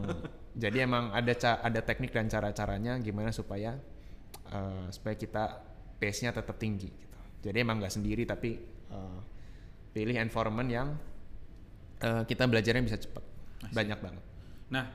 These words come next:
Speaker 1: eh, pertanyaan gue berikutnya tentang lo sering, eh, ngisi talk tentang Kubernetes di conference-conference. Eh, setelah ini goals lo apa sih? Eh, terkait dengan hal-hal kayak gitu? Apakah lu masih, eh, ingin, eh, jadi speaker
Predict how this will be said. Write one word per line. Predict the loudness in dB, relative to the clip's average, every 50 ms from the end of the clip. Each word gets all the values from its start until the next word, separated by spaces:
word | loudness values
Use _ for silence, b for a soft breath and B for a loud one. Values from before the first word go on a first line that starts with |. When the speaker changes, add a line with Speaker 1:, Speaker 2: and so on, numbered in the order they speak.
| -10 -10
Speaker 1:
eh, | -8 -8
pertanyaan | -6 -6 -4 -2 -2 -2 0 0
gue | 0
berikutnya | 0 -2 -4 -4 -6 -6 -6 -4 -4
tentang | -4 -6 -4 -4 -2 -2 -2 -2 -2 -2 -2
lo | -2 -2 -2 -4
sering, | -4 -2 -2 -2 0 0 -2 -2 -2 -2 -4 -6 -6 -8 -8
eh, | -6 -6 -4 -2
ngisi | -2 -2 -2 -2 -4 -4 -6 -6 -6 -4
talk | -2 -2 -2 -2 -4 -4
tentang | -6 -4 -4 -4 -4
Kubernetes | -4 -4 -6 -4 -4 -2 -2 -2 -4 -4 -6
di | -6 -6
conference-conference. | -4 -4 -4 -4 -4 -4 -6 -6 -6 -6 -6 -8 -6 -6 -4 -4 -2 -2 -4 -4 -6 -10 B B B B B B B B B B B -12 -10 -6
Eh, | -6 -4 -4 -4
setelah | -4 -4 -4 -2 0 0 0 0 -2 -2
ini | -2 -2 -2 -2 -2 -4 -4 -8 -8 -8 -4 -2 0 0 2 2
goals | 4 4 4 4 2 2 2
lo | 2 4 4 4 2
apa | 0 0 -2
sih? | -2 -2 -4 -4 -6 -6 -6 -8 -8 -6 -6
Eh, | -6 -6 -6
terkait | -6 -6 -4 -2 -2 -2
dengan | -2 -2 -2 -2
hal-hal | -2 -2 -2 -2 -2
kayak | -2 -2 -2 -2
gitu? | -2 -2
Apakah | -2 -2 -2 -2 0 2
lu | 2 2
masih, | 2 0 0 0 0 0 0 0 B B B B B B B B B -6
eh, | -6 -4
ingin, | -2 0 2 2 2 2 0 -2 -4 -6
eh, | -6 -4 -4 -2 -2 -2 -4 -4 -4 -6 -6 -2
jadi | 0 0 2 2 0
speaker | -2 -4 -6 -8 -8 -6 -4 -2 -2